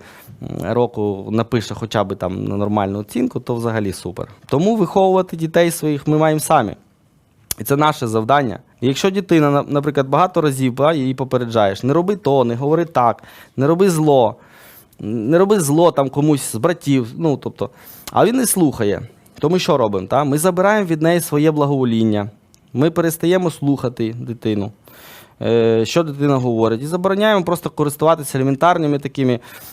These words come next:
речами, благами, які до дитини звикла. От. Ну, але, знаєте, і, відповідно, деколи і, і по дупі теж може дитина схопити, тому що,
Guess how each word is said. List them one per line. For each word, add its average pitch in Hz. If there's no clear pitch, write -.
речами, 185
благами, 170
які 143
до 135
дитини 139
звикла. 107
От. 101
Ну, 180
але, 180
знаєте, 190
і, 156
відповідно, 156
деколи 151
і, 139
і 139
по 139
дупі 151
теж 131
може 120
дитина 107
схопити, 104
тому 110
що, 104